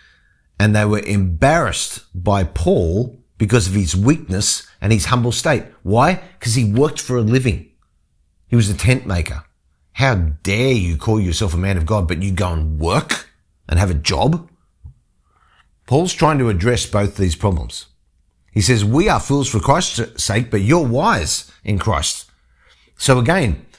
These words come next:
Paul's here contrasting sarcastically how foolish it is for the Corinthians to think that they are more spiritually privileged, blessed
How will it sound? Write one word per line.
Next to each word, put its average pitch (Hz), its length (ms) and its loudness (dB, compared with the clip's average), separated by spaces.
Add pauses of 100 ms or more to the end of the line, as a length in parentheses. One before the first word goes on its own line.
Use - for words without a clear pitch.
(340)
Paul's 113 380 2
here 143 220 2
contrasting 127 840 -2 (360)
sarcastically 110 880 0
how 98 140 2
foolish 156 460 0
it 101 60 0
is 90 240 -2 (200)
for - 160 -2
the 104 100 4
Corinthians 120 680 0 (200)
to 104 120 2
think 139 220 0
that 117 180 2
they 113 160 4
are 101 100 2
more 127 260 0
spiritually 113 800 0 (220)
privileged, 117 480 2
blessed - 500 0